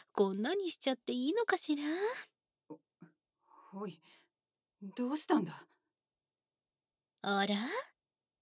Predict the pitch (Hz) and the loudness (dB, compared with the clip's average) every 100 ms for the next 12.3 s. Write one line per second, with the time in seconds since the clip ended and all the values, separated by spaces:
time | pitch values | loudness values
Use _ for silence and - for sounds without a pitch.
0 | _ - - 185 202 - 269 294 320 302 | _ -2 2 4 2 0 0 2 2 2
1 | 311 233 175 - 277 440 453 - - 196 | 2 0 0 0 0 2 -2 -2 -2 0
2 | 180 196 381 _ - - - - - 254 | 0 -2 -4 _ -12 -10 -8 -8 4 6
3 | 262 320 330 - 285 - 240 240 - - | 6 6 4 2 0 0 2 0 -2 -10
4 | - 277 311 370 - 381 392 392 _ - | -2 4 6 4 2 4 6 4 _ 2
5 | 294 330 381 392 403 415 - - - _ | 4 6 6 6 6 4 -2 -14 -20 _
6 | - 214 180 170 - - _ _ _ _ | -2 0 -2 -6 -12 -20 _ _ _ _
7 | _ _ _ _ _ _ _ _ _ 277 | _ _ _ _ _ _ _ _ _ -10
8 | - - 359 254 _ 240 - _ _ _ | -8 -8 -10 -14 _ -12 -12 _ _ _
9 | _ _ 214 196 302 311 233 - 214 214 | _ _ -10 -2 2 2 2 -2 -2 -2
10 | 147 151 349 - - _ _ _ 185 202 | -2 -6 -10 -12 -16 _ _ _ -8 -2
11 | 220 240 320 349 349 262 339 381 415 403 | 0 4 6 8 8 8 8 8 8 8
12 | 403 392 240 | 10 10 10